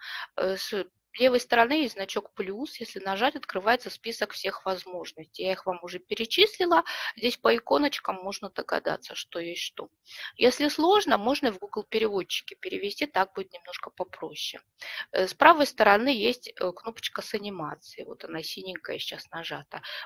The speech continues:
Можно любой объект анимировать, чтобы он там выезжал, выплывал, открывался и тому подобное. Э, стираем содержимое, вписываем свой текст, например, добавляем свои картинки.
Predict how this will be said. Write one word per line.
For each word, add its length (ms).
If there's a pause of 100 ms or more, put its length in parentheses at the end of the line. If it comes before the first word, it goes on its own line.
(120)
Можно 300
любой 360
объект 380
анимировать, 760
чтобы 260
он 120
там 200
выезжал, 500
выплывал, 560
открывался 720
и 40
тому 220 (120)
подобное. 560 (680)
Э, 180
стираем 600
содержимое, 960 (200)
вписываем 520
свой 340
текст, 440
например, 680
добавляем 480
свои 240
картинки. 840